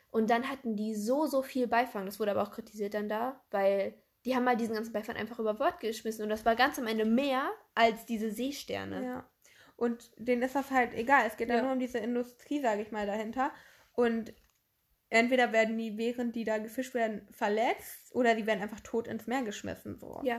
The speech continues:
Speaker 1: genau.
Speaker 2: Und das ist
Speaker 1: Voll
Speaker 2: halt
Speaker 1: eklig, ey.
Speaker 2: ein bisschen abartig, ja.
Speaker 1: Ja. Ich meine, kann man das doch auch, ich sag mal, wenn man das schon fangen muss, dann vielleicht auch anders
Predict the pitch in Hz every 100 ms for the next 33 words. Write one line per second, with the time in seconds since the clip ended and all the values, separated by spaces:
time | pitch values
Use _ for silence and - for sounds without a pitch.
0 | 240 254 247 220 226 208 214 208 214 226
1 | 226 240 220 208 196 - 233 226 - 247
2 | 240 240 - _ _ _ _ 233 208 214
3 | 208 202 202 - - - - - - 233
4 | 226 226 _ _ - 220 214 226 240 220
5 | 220 220 208 226 220 - _ _ _ _
6 | _ - 233 220 214 254 269 240 202 -
7 | 208 208 202 214 220 208 214 214 214 -
8 | _ _ _ _ _ _ _ _ _ _
9 | _ _ - - 254 277 277 269 -